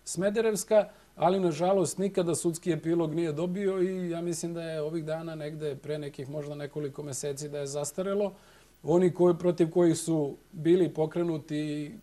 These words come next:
krivični postupci, to su ljudi iz najbližeg okruženja Zorana Đinđića, radi se dakle o Nemanji Kolesaru, Janjuševiću i drugima, koji su nesporno stekli značajnu imovinsku korist. Vi znate da su oni dobili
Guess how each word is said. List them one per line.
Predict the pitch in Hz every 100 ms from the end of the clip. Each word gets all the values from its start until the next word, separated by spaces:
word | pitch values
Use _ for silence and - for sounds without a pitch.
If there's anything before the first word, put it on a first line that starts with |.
| 180 -
krivični | 170 170 165 160
postupci, | 165 165 - 175 - 175
to | 165 147
su | 170
ljudi | 170 180 165 170 143 - _ _ _ -
iz | 147 156
najbližeg | 180 190 170 151 147
okruženja | 147 156 147 165 170 151
Zorana | 143 160 151 139
Đinđića, | 139 180 170 165 185 180 165
radi | 156 151
se | 135 147
dakle | 143 139 151
o | 143 143
Nemanji | 147 147 139 127
Kolesaru, | 151 165 147 156 147 147
Janjuševiću | 135 135 143 - 156 135 -
i |
drugima, | 135 180 208 202 175 - - _ _ 175
koji | 180
su | 175 175 156 147
nesporno | 156 190 180 175 151 143
stekli | - 165 165 147
značajnu | 160 147 156 156
imovinsku | 156 151 139 - 131
korist. | 156 175 170 -
Vi | 151
znate | 151 160 151 151
da | 143
su | -
oni | 160 165
dobili | 165 175 156 131